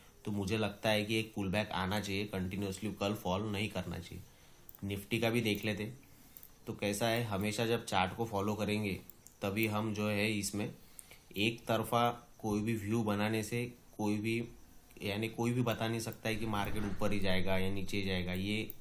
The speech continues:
अगर कोई बोलता है कि market यहाँ से कल नीचे ही गिरेगा, तो reasons बताता है तो ठीक है, but वो भी गलत हो सकता है। तो हमेशा किसी पे भरोसा मत कीजिए, अपने analysis पे भरोसा कीजिए। अगर chart बोले तो ही उस पे विश्वास कीजिए।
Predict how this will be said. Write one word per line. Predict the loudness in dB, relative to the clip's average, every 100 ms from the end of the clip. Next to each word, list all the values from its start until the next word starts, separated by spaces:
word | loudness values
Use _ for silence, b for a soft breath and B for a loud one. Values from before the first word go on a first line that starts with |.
| -6
अगर | -4 -2
कोई | -2 -2
बोलता | -2 -2 0 2
है | 2 0
कि | -2
market | -2 -2 0
यहाँ | -2 -2
से | -4
कल | -2
नीचे | -2 0 2
ही | 2
गिरेगा, | 2 0 -4 -8 B B B B B B B -2
तो | 4 4 2 -4 -6
reasons | -2 0 0 0
बताता | 0 2 2 2
है | 0
तो | -2
ठीक | -2 0 0 0
है, | -4 -8 -20 -4
but | -4 -4
वो | -4 0 0
भी | 0
गलत | 0 0 -2 -2
हो | -4
सकता | -4 -6 -4
है। | -6 -6 B B B B -8
तो | -6
हमेशा | -2 0 0 -2
किसी | -2 -2 -2
पे | -2
भरोसा | 0 -2 0 0
मत | 0 -2 -2
कीजिए, | -2 0
अपने | -2 -2 -2
analysis | 0 0 0 -2 -4 -4
पे | -2
भरोसा | 0 0 -2 -4
कीजिए। | -2 -4 -4 -4
अगर | -4 -4
chart | -2 2 2 2
बोले | 0 0 0 -2 -6 B B -12 -4
तो | -2
ही | 0
उस | -2
पे | -2 0
विश्वास | 0 0 -2 -2
कीजिए। | -4 -4